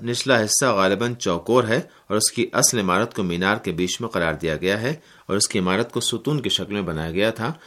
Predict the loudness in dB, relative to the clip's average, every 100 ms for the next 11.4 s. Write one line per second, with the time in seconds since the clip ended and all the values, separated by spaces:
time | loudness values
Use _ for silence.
0 | -12 -4 0 0 2 2 2 0 0 -4
1 | -2 -4 -2 -2 0 -2 -4 -6 -8 -6
2 | -4 -4 -2 -4 2 2 2 -6 -12 -4
3 | -2 2 2 0 -4 -4 0 0 0 0
4 | -2 -4 -4 -4 -6 -6 -10 -10 -14 _
5 | _ -2 0 0 2 2 0 -4 _ _
6 | -2 0 0 0 2 2 2 0 0 -2
7 | -4 -6 -4 -4 -4 -4 -2 -2 -2 -4
8 | -4 -2 -4 -2 -4 -6 -8 -20 -6 -2
9 | 0 2 2 0 0 -2 0 0 2 0
10 | 0 -2 -2 -2 -4 -6 -6 -6 -2 -2
11 | -2 -2 0 -2